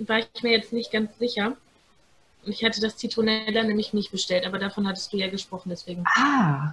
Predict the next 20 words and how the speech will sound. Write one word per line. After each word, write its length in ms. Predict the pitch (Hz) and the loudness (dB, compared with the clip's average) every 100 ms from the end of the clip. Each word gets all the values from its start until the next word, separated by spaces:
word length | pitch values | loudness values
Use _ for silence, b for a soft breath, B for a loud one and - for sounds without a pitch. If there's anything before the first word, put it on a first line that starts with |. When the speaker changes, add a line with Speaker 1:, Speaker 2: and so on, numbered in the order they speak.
| - | -2
Speaker 2:
stoppen. 580 | - 311 311 160 151 160 | 4 4 6 8 8 8
Siehst 200 | 240 262 | 8 8
du, 40 | |
das 100 | 262 | 8
habe 120 | 262 | 10
ich 60 | 254 | 12
mir 100 | 233 | 12
nicht 180 | 226 - | 10 4
getraut. 400 | - - 143 - | -2 0 2 6
So. 220 | 139 - - - | 4 4 2 8
<laughs> 1200 | 320 330 330 - - - - - - 622 587 220 | 8 10 6 6 -10 -10 -10 -12 -6 2 6 10
So, 720 | 190 294 381 330 247 202 175 b b b | 12 12 12 12 12 12 8 b b b
jetzt 140 | 202 247 | 6 10
sind 120 | 240 | 12
wir 140 | 208 | 12
wieder 200 | 196 180 | 12 10
zusammen. 440 | - 180 170 147 147 B B B | 8 8 10 8 4 B B B
Genau, 480 | - 359 247 165 151 - _ - | 6 8 10 8 6 -8 _ 4
ja. 280 | 190 147 - B B B - | 6 6 0 B B B 2
Also, 540 | - 269 262 185 156 | 8 10 8 8 4